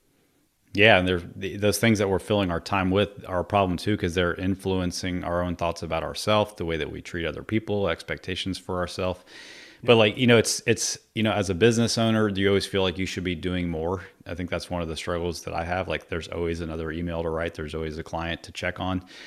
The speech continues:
Speaker 1: Um, so sitting and doing nothing feels like a, a hard transition to make. What are your thoughts on using other creative hobbies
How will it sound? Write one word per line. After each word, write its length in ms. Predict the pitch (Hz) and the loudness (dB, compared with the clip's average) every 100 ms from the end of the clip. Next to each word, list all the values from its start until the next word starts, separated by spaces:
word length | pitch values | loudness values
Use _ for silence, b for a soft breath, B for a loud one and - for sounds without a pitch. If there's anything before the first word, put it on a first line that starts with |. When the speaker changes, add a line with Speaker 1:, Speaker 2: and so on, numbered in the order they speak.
| B B B | B B B
Speaker 1:
Um, 520 | 110 98 92 90 82 - _ _ _ - | 0 2 2 0 -4 -12 _ _ _ 4
so 320 | 123 101 - - | 8 8 6 -2
sitting 340 | - 139 131 117 | 4 6 8 8
and 280 | 101 92 - | 6 0 0
doing 300 | 113 101 95 | 2 4 4
nothing 420 | 104 - 95 90 - - | 2 2 0 0 -6 2
feels 240 | 139 135 107 | 6 8 8
like 280 | 101 95 - _ _ _ - | 4 2 -12 _ _ _ -10
a, 100 | 101 - | -10 -8
a 100 | 90 | 0
hard 200 | 92 95 | 2 2
transition 600 | - 95 87 92 - 87 | 0 -2 -2 -2 -2 -6
to 100 | - | -4
make. 260 | 87 85 80 | -4 -4 0
What 200 | 104 113 | 2 4
are 60 | |
your 120 | 110 101 | 4 2
thoughts 380 | - 95 - | 0 0 0
on 340 | 98 87 85 82 B B B B | -4 -4 -4 -6 B B B B
using 380 | 107 107 101 95 | 2 4 4 0
other 300 | 90 95 90 - _ | 0 0 -2 -4 _
creative 760 | - 107 95 98 95 87 82 - _ | -4 0 2 2 0 -2 -6 -16 _
hobbies 720 | - 101 92 87 80 80 - | -6 0 0 0 -4 -6 -10